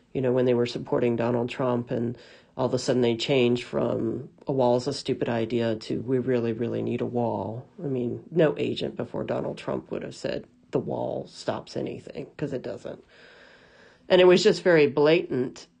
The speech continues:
And, you know, as a woman from the South, uh, grew up in the seventies and eighties over there, and then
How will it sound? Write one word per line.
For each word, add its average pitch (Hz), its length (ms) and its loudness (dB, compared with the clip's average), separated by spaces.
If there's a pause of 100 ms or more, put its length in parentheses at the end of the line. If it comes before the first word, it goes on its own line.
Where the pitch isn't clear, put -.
And, 143 580 4 (840)
you 160 120 4
know, 147 460 6 (300)
as 156 160 4
a 143 520 4 (1300)
woman 151 380 6
from 147 260 2
the 139 100 0
South, 160 800 2 (220)
uh, 135 320 2
grew 135 300 2
up 135 140 0
in 131 160 2
the 127 140 2
seventies 135 680 0
and 131 120 0
eighties 139 520 0
over 139 240 0
there, 139 400 4
and 131 180 2
then 131 240 -2